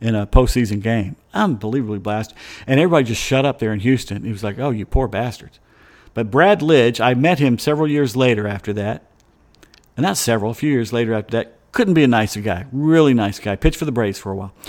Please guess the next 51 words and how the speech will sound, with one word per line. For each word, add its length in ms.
Two 300
thousand 360
twenty-one, 440
the 80
Braves 280
walk 240
off 180
the 100
Dodgers 440
for 120
the 80
second 320
straight 320
game 280
as 120
Eddie 180
Rosario 560
ends 220
it 80
with 100
a 60
single 480
off 180
of 160
Kenley 340
Jansen 560
in 180
the 100
ninth 460
that 160
scored 360
Dansby 340
Swanson 440
to 80
give 160
Atlanta 320
a 20
five 300
to 40
four 240
win. 280
By 120
the 60
way, 80
Kenley 320
Jansen 420
is 140
another 220
one 160
of 60
those, 220